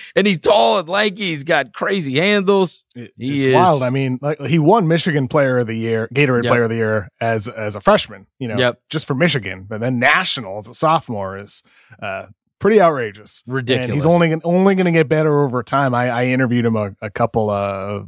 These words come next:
Speaker 2: weeks back whenever he won Gatorade Player of the Year. All the, all the days are blending c-,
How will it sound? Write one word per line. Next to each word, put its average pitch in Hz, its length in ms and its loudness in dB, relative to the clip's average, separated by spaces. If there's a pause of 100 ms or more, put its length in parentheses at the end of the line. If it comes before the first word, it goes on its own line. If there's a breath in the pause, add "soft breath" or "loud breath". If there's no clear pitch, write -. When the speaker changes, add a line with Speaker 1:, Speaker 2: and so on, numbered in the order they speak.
Speaker 2:
weeks 117 260 -6
back 120 280 0
whenever 117 260 -2
he 113 100 -6
won 127 240 2
Gatorade 110 320 -4
Player 117 140 -4
of 110 40 -2
the 117 60 0
Year. 156 60 4
All 226 160 4
the, 147 80 0
all 214 100 0
the 175 100 -2
days 123 280 -4
are 104 40 -12
blending 104 460 -10
c-, - 60 -16